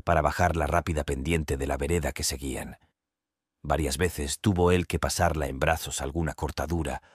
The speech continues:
oprimiéndola contra su pecho, de un modo tan significativo que al fin Margarita se alarmó. "¿Falta mucho?". "Poco", contestó él con una voz tan opaca que aumentó tus temores.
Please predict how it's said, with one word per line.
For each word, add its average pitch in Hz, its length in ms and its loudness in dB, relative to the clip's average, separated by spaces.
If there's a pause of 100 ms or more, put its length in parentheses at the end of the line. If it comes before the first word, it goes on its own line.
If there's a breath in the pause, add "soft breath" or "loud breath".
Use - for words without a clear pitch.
(120)
oprimiéndola 117 640 6
contra 92 280 2
su 90 140 0
pecho, 78 420 -2 (440 soft breath)
de 147 80 2
un 170 160 6
modo 156 260 6
tan 127 200 2
significativo 90 880 0 (260 soft breath)
que 113 100 2
al 87 100 2
fin 101 220 2
Margarita 76 560 -2
se - 140 0
alarmó. 67 480 -4 (1040)
"¿Falta 95 280 2
mucho?". 113 440 4 (680)
"Poco", - 520 0 (600)
contestó 82 480 2
él 73 160 0
con 87 140 0
una 90 180 4
voz 90 220 0
tan 90 160 0
opaca 80 460 0 (260 soft breath)
que - 80 2
aumentó 92 420 4
tus - 220 -4
temores. 69 600 -4